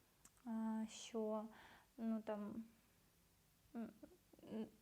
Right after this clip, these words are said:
короткочасність життя таке, да? Дитина сприймає життя короткочасним, вона боїться чи не може планувати там, а, свою, м, своє майбутнє, там, сім'ю, а,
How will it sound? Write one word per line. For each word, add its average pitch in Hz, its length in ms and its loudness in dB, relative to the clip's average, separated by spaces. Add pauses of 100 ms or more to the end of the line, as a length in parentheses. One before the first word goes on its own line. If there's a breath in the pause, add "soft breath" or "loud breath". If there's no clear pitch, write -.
(340)
короткочасність 269 960 4
життя 233 440 0
таке, 214 260 -8
да? 247 140 -2
Дитина 226 340 2
сприймає 220 480 2
життя 233 260 -4
короткочасним, 220 720 0
вона 220 160 4
боїться 214 440 2 (440 loud breath)
чи 220 120 2
не 214 100 6
може 226 300 6
планувати 220 640 2
там, 208 340 -2 (480 loud breath)
а, 208 420 2 (120)
свою, 226 840 6 (120)
м, 226 240 2
своє 247 260 4
майбутнє, 233 880 6
там, 214 340 0
сім'ю, 247 720 8 (420 loud breath)
а, 214 280 0